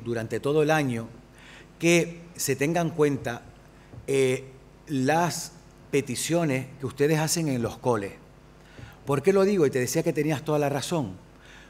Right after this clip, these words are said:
porque a nosotros nos llegan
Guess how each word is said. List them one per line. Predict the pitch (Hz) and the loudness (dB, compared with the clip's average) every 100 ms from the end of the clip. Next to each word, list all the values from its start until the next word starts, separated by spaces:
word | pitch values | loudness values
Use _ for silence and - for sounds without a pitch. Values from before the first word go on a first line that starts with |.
| - | -2
porque | 135 127 135 - - - - - | -2 2 0 0 -8 -20 -20 -6
a | 127 | -2
nosotros | 127 120 190 196 151 147 - - - - - | -2 -2 -2 -2 -2 -4 -8 -18 -16 -14 -10
nos | 113 113 | -8 -4
llegan | 135 175 135 127 | 0 2 2 -2